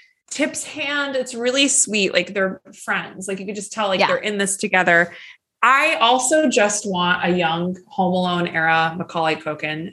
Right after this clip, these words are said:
Speaker 1: to have played
Speaker 2: <laughs>
Speaker 1: Tip. Like,
Speaker 2: Oh,
Speaker 1: there's
Speaker 2: that's
Speaker 1: a
Speaker 2: so right. That's
Speaker 1: you kn-,
Speaker 2: correct.
Speaker 1: you know when he's, like, in, it's one of my favorite moments. It's in Home Alone one when he's like,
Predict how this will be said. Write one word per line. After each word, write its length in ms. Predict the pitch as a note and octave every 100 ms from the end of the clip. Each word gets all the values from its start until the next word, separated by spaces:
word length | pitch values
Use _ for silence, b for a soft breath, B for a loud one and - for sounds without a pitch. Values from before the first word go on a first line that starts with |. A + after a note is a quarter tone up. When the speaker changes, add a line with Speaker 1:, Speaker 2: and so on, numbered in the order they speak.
| -
Speaker 1:
to 100 | E3+
have 180 | D#3+ D#3
played 460 | - D3+ D#3+ -
Speaker 2:
<laughs> 0 |
Speaker 1:
Tip. 340 | - E3 F3 - b b b b _
Like, 320 | F#3+ F#3+ - -
Speaker 2:
Oh, 180 | D#4+ D#4+
Speaker 1:
there's 120 | C4+ D#4
Speaker 2:
that's 100 | B3+
Speaker 1:
a 40 |
Speaker 2:
so 400 | C4+ C4+ C4+ C4
right. 440 | A3+ G#3 G3+ G3 F#3
That's 180 | A3 -
Speaker 1:
you 120 | -
kn-, 140 | G#3+ C#4
Speaker 2:
correct. 260 | - - - -
Speaker 1:
you 120 | C#4
know 160 | D4+
when 100 | E4+
he's, 260 | F4 F#4 E4+
like, 320 | A#3+ G#3+ - -
in, 140 | G#3
it's 260 | G3 G#3 B3
one 80 |
of 60 | A3+
my 100 | G3+
favorite 380 | F#3+ E3+ D#3 -
moments. 340 | D#3 D3+ E3
It's 140 | F3+ G#3
in 60 | F#3+
Home 180 | F#3+ F3
Alone 280 | D#3 D#3+
one 320 | E3+ E3 E3 F#3+
when 140 | F3+
he's 240 | F3+ F#3+ G3
like, 260 | F3 E3+